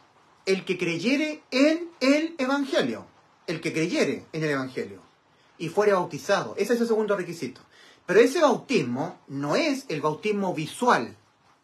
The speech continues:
testimonial, el baut-, el bautismo físico, que es inmersión en el agua.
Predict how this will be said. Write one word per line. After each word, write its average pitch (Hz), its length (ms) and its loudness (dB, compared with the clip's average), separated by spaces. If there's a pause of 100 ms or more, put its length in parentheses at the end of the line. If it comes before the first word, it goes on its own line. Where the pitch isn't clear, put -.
(160)
testimonial, 156 840 2
el 135 120 -8
baut-, - 300 -10
el 156 80 -8
bautismo 156 460 -2
físico, - 640 2 (1000)
que 160 180 2
es 190 160 -2 (360)
inmersión 160 560 2
en 165 100 -2
el 151 120 0
agua. 143 380 2